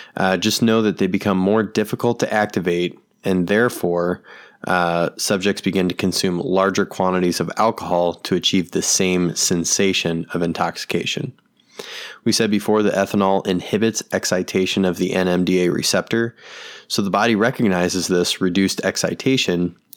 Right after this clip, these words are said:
and then can create more receptors in order to return to its normal state of arousal. So it kind of remodels those receptor sites. You can see that these responses by the body are leading us to a scenario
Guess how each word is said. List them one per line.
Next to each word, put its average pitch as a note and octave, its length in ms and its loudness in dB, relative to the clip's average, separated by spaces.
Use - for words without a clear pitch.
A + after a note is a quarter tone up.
and F#2+ 120 2
then F#2+ 140 2
can F#2+ 220 -2
create F#2+ 520 0
more G2 320 2
receptors F2+ 760 0
in F#2+ 140 0
order F2+ 280 0
to - 160 -2
return F#2 420 0
to F2+ 120 0
its - 200 -6
normal F2+ 420 2
state F2 400 -2
of - 80 -6
arousal. - 720 0
So - 140 -6
it - 80 -8
kind F#2 160 0
of F2 80 -2
remodels F2 720 2
those E2 200 -2
receptor - 400 -4
sites. - 480 -4
You A2+ 160 4
can G#2 160 0
see A#2 180 2
that A2 160 0
these G#2+ 380 2
responses G2+ 540 0
by F#2+ 160 0
the F#2 80 -2
body F#2+ 340 2
are F#2 160 2
leading G2 300 2
us G2 180 0
to F#2 100 0
a E2 40 0
scenario C#3 680 2